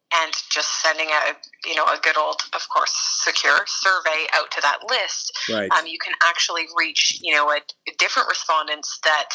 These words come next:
Speaker 1: you, you may have not thought possible, you know, prior to utilizing, um, that software. So kind of, kind of interesting there. Um,
Speaker 2: Well,
Speaker 1: and
Speaker 2: I
Speaker 1: then,
Speaker 2: think
Speaker 1: of
Speaker 2: they,
Speaker 1: course
Speaker 2: I think of,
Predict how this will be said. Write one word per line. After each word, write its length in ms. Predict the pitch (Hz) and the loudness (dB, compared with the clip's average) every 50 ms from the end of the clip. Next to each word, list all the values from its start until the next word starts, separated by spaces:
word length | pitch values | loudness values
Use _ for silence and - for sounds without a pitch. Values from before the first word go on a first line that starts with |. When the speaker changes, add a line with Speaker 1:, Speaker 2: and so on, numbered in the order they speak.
| - - - _ | -8 -8 -10 _
Speaker 1:
you, 320 | - 170 165 156 151 151 - - | -4 -2 -2 -2 -2 -6 -10 -8
you 160 | 151 156 151 | -10 -8 -4
may 280 | 151 156 156 156 151 160 - | -2 -2 -2 -2 -2 -2 0
have 100 | 156 151 - 156 | -2 -2 0 2
not 200 | 151 147 - - - - | 2 2 2 0 0 -2
thought 160 | - - - | -2 -2 0
possible, 600 | - 151 147 - - - - 143 143 147 - - _ - - - - - - - - | 0 0 0 0 -4 -10 -8 -8 -6 -8 -8 -10 _ -14 -12 -10 -10 -10 -12 -10 -4
you 80 | - 160 | 2 2
know, 80 | 151 151 | 2 4
prior 360 | - - 165 156 151 147 147 | 6 4 4 4 2 0 -2
to 140 | - - - | -4 -8 -8
utilizing, 720 | - - - - - - 82 - - 69 65 - - - - - | -6 -2 0 2 4 4 2 2 0 -4 -4 -4 -6 -12 -6 0
um, 320 | - 78 73 69 71 71 - - | 2 4 4 4 0 -4 -2 0
that 160 | - 165 - | 0 2 2
software. 380 | - 165 - - - - - - | 2 0 0 0 0 -4 -4 -2
So 240 | - - 165 156 - - - - - - - - | 0 0 0 0 0 -4 -6 -6 -6 -8 0 2
kind 240 | - 208 202 190 185 | 4 4 6 4 4
of, 140 | 175 170 - - - - | 0 0 -2 -6 0 4
kind 180 | - 202 196 | 4 4 4
of 100 | 190 - - | 2 0 2
interesting 580 | - 156 - - - - - - 160 160 156 - | 2 2 2 2 0 0 2 0 0 0 2 2
there. 420 | - - - - - 254 311 320 311 - - | 4 4 4 4 4 4 4 4 2 4 4
Um, 460 | 165 165 160 160 - 156 156 151 156 _ _ _ - - - - | 6 6 6 4 2 2 -2 -6 -10 _ _ _ -16 -14 -2 2
Speaker 2:
Well, 120 | 214 220 | 4 6
Speaker 1:
and 40 | 220 | 6
Speaker 2:
I 40 | 226 | 6
Speaker 1:
then, 40 | 226 | 6
Speaker 2:
think 120 | 247 220 | 6 4
Speaker 1:
of 40 | 196 | 6
Speaker 2:
they, 80 | 214 185 | 4 4
Speaker 1:
course 180 | 160 170 170 185 | 6 4 4 4
Speaker 2:
I 80 | 190 | 2
think 180 | 165 214 208 170 | 2 2 2 2
of, 140 | 175 143 | 0 0